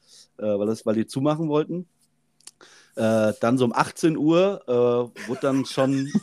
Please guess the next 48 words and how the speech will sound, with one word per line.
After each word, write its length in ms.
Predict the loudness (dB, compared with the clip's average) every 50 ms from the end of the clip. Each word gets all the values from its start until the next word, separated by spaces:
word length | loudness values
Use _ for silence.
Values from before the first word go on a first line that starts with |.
| 2
war 160 | 4 4 6 8
nur 120 | 6 6
noch 80 | 6 4
ein 140 | 2 4
Licht 220 | 4 4 2 4 4
an, 240 | 0 0 0 -2 -10 -10 _ -12 -16 -16 -16 -18 _ _ -20 -20 -20 -20 -18 -10 -6
waren 160 | -4 -2 0
noch 120 | 0 0
im 120 | -2 -2 -2
V-I-P-Bereich 720 | -2 -2 -2 -4 -2 -2 -2 -2 0 -2 -2 -2 -2 -2
nur 80 | 0 0
noch 100 | 0 0
ein 180 | 0 0 0
Licht 220 | 0 -2 -4 -6 -6
an 260 | -4 -4 -4 -6 -6
und 280 | -6 -8 -8 -6 -2
wir 100 | -2 0
waren 160 | 2 2 2 2
auch 100 | 0 -4
noch 140 | -6 -10
die 180 | -10 -6 -6 -4
einzigen, 760 | -2 -2 -4 -6 -6 -8 -10 -10 -10 -10 -18 -18 -18 -20 -20 _ -10
äh, 160 | -8 -6 -4
da 420 | -2 0 0 2 2 0 -2 -6 -14 _ -20 -20 _ _ _
von 200 | _ -12 -10 -8
den 120 | -8 -6 -2
Gästen 680 | 0 0 -2 -2 -6 -6 -4 -2 0 -2 -2 -4 -6 -10 _ _ _ _ -20 -20 -20 _ -10
und 140 | -4 -4 -2
noch 80 | -2
ein 100 | -2 -2
paar 120 | 0 2 4
Leute, 200 | 4 4 2 2
die 160 | 0 0 0
abgeräumt 480 | -2 -4 -6 -4 -2 -2 -2 -2 -2
haben, 240 | -2 -2 -2 -4 -8 _ -20 -20 -20 -20 -20 -20 -20 -14 _ -4
bis 140 | -2 0
dann 160 | 2 4 4 4
um, 300 | 4 2 2 -2 -2 -2
so 100 | -2 0
um 160 | 0 -2 -2
zehn 240 | -2 -2 -2 0 0
nach 140 | -2 -2
sechs, 560 | -2 -2 -2 -2 -2 -6 -16 -16 -16 -18 -18 -10 -4
äh, 40 | 0
auf 680 | 2 2 2 2 0 -4 -6 -8 -14 -14 -14 -14 -12 -8
einmal 280 | -6 -4 -2 -2 -2 -2
doch 200 | -2 -4 -4 -6
der, 460 | -4 0 0 2 2 2 0 -2 -4